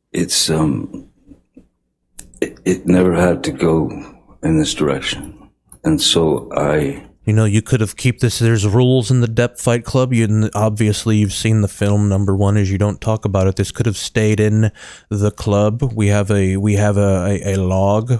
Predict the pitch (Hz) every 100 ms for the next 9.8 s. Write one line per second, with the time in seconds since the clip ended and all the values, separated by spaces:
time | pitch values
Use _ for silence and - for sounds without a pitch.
0 | - 107 101 104 107 98 95 95 98 95
1 | 104 92 104 104 110 - 98 98 98 101
2 | 90 - 107 95 95 92 98 98 98 104
3 | 98 - 107 98 104 98 - 110 104 110
4 | _ - _ _ _ 107 104 101 107 151
5 | 214 208 185 170 165 151 147 151 123 -
6 | 123 101 135 147 143 123 - - - 123
7 | 131 - 180 - 233 196 170 143 156 160
8 | 151 - - 131 143 156 185 - 135 117
9 | 117 - 147 165 160 - 127